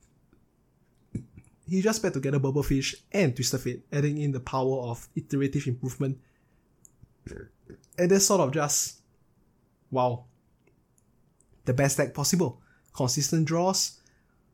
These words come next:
even though there are decks which can deal with the whiteboard, they couldn't really deal with the fact that Fizz Twisted Fate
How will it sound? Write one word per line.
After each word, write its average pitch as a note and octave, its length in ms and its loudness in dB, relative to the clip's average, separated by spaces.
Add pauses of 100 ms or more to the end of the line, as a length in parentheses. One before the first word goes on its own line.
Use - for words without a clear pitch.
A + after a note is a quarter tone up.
(360)
even E3+ 300 4
though D#3+ 400 2
there C#3+ 140 0
are B2 80 0
decks B2+ 260 -4
which C3 140 -2
can C3 140 -2
deal C#3+ 120 0
with C3+ 100 0
the A#2+ 60 -2
whiteboard, C3 400 -4
they C#3 80 -4
couldn't G3 280 2
really D3+ 140 2
deal C#3+ 200 0
with C3 200 -2
the A#2+ 100 -4
fact C3+ 300 -2
that A#2+ 220 -6
Fizz C#3+ 240 -4
Twisted - 320 -6
Fate B2+ 260 -4